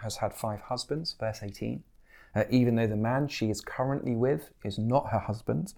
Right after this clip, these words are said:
um, so she is cohabiting, she's falling short of God's ideal. And Jesus knows all this about her, even though she's trying to hide it or she's not too forthcoming with it. And yet there is no condemnation from Jesus towards her.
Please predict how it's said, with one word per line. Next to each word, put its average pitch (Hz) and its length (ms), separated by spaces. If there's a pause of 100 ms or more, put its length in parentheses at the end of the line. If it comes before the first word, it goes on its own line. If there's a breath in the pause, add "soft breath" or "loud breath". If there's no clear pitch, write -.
(360 soft breath)
um, 104 120
so 107 200
she 107 200
is 98 120
cohabiting, 135 720
she's - 200
falling 101 300
short 123 420
of - 140
God's 101 340 (320 loud breath)
ideal. 92 540 (300 soft breath)
And 120 140
Jesus 170 360
knows 143 280
all 165 180
this 156 220
about 127 320
her, 104 160
even 180 240
though 165 80
she's 151 200
trying 131 220
to 110 140
hide 156 340
it - 40
or 139 120
she's - 180
not - 240
too 139 160
forthcoming 117 800
with 113 160
it. 120 160 (240 loud breath)
And 135 140
yet 135 140
there 127 100
is 123 100
no 160 240
condemnation 143 720
from 156 320
Jesus 101 380
towards 127 480
her. 90 100